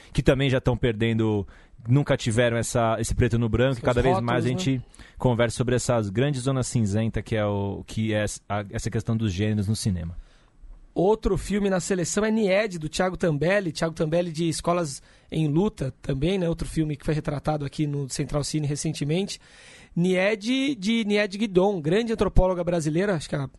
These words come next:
Speaker 2: maior autoridade no assunto, né? No, no país. E o Thiago foi até o Piauí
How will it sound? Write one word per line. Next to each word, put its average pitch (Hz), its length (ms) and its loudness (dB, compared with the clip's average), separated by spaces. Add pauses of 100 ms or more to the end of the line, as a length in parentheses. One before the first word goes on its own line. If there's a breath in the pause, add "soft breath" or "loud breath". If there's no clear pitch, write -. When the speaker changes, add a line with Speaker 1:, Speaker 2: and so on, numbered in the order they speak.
Speaker 2:
maior 160 300 2
autoridade 151 560 0
no 139 80 0
assunto, 170 420 0
né? 165 140 0
No, 143 160 -2
no 147 80 -2
país. 156 480 0 (520 loud breath)
E 190 200 -2
o 196 260 2
Thiago 196 240 0
foi - 160 2
até 208 320 0
o 226 80 0
Piauí 226 640 2